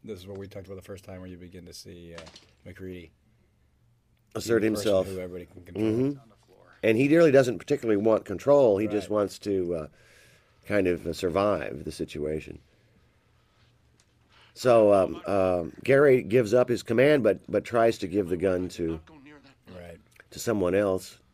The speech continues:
Speaker 2: Clark and, uh, and Childs have a little fight over it. Charlie Hallahan is not prepared to take over. He's, uh, a little too scared.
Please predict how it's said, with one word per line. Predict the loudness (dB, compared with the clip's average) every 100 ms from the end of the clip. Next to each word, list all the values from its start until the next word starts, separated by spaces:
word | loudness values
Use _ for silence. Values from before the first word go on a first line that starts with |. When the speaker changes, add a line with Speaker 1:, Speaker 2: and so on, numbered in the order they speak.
| _ _ _ _ _ _ _ _ _ _
Speaker 2:
Clark | -4 2 2 2 -2
and, | -2 -4
uh, | -4 -6 -10 -16 _ _ _ _ _ _ _ _ _ _ _ _ _
and | -12 -4
Childs | -2 0 0
have | -2 -4
a |
little | -6 -6
fight | -8 -8 -8
over | -8 -8
it. | -10 -12 _ _ _ _
Charlie | 0 0 2
Hallahan | 2 2 2 0 0
is | -2
not | -4
prepared | -4 -6 -2 -2
to | -4
take | -6 -4 0
over. | 0 0 -4
He's, | -6 -10 -10
uh, | -12 -12 -16 -20 -20 _ -18
a | -10
little | -8
too | -8 -12
scared. | -6 -4 -2 -4